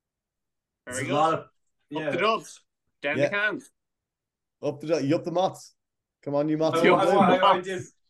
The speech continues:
Speaker 2: I watched the Women's All Ireland, all right. The, the, the football. Um, I didn't enjoy it. But you know, well, no, I did enjoy it 'cause there's women involved and men are better, is what we were basically saying here.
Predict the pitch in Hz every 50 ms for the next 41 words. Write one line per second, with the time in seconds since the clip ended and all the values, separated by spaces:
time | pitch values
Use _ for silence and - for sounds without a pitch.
0 | _ _ _ _ _ _ _ _ _ _ 185 196 196 233 277 349 415 - - 403
1 | 294 254 240 277 285 269 254 214 202 202 190 180 170 170 160 160 156 151 151 143
2 | 143 143 139 135 139 139 139 135 127 127 123 120 120 139 131 113 120 131 127 117
3 | 131 - - - 170 202 202 196 208 220 226 226 233 247 240 208 202 - 175 175
4 | 170 165 165 160 156 151 151 143 131 - - - - 139 - _ - - - -
5 | - - - - _ _ - 185 160 170 220 220 214 208 196 175 156 180 185 185
6 | 185 185 - 147 - - 294 370 370 359 294 - - _ 233 247 247 240 240 233
7 | 240 233 233 226 269 254 226 202 180 175 170 143 135 127 139 131 139 131 135 170
8 | 170 165 147 131 120 110 113 110 104 101 - 113 113 123 131 131 120 107 - -
9 | 101 101 107 113 127 147 147 147 - 135 135 135 135 135 135 127 120 123 127 127
10 | 131 - 135 123 - 127 127 123 127 127 135 131 127 127 127